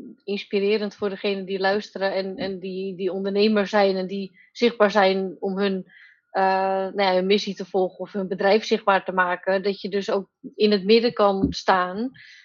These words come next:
eh, met alles wat je hoort en wat je krijgt en dat je op basis daarvan iets doorgeeft aan je publiek. Dus dat, en dat maakte dat ik jou wilde uitnodigen, omdat jij, eh, daar een bepaalde aanpak in hebt.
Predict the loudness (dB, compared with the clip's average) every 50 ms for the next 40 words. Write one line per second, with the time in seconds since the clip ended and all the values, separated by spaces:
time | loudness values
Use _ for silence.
0 | _ _ _ 0 2 4 4 4 2 2 0 2 4 4 4 4 4 2 0 0
1 | 2 2 2 2 2 2 0 -2 -4 -4 -6 -4 2 4 4 4 4 2 -4 -6
2 | -6 -4 -4 -2 2 2 2 2 0 -4 -4 2 4 6 6 6 4 2 0 -2
3 | -2 -2 -4 -10 _ _ _ _ _ _ _ -10 -10 0 4 6 6 6 6 4
4 | 2 0 0 0 -4 -4 -4 -6 -6 -8 -10 -6 -2 -2 -2 -2 -6 _ _ _
5 | _ _ _ _ _ _ -8 -8 -8 -6 -4 -4 -4 -4 -4 -6 -4 -2 0 0
6 | 0 2 4 4 4 4 0 -4 -6 -6 -4 -2 2 2 2 2 0 -2 -2 0
7 | 0 0 0 0 0 -2 -2 -2 -4 -6 -6 -6 -6 -6 -6 -10 _ _ _ _
8 | _ _ _ _ _ -6 -4 -2 -2 -2 -2 -2 0 0 2 2 2 0 0 -2
9 | -4 -8 -8 -6 -4 -2 -2 -2 -4 -4 -4 -4 -6 -8 -8 -12 -18 -18 -20 _
10 | -20 -20 -20 _ _ -20 -20 -2 4 6 8 8 8 6 4 2 0 0 2 4
11 | 6 6 6 6 6 6 4 4 2 0 -4 -4 -6 -10 -8 -8 -12 -12 _ -16
12 | -16 -16 _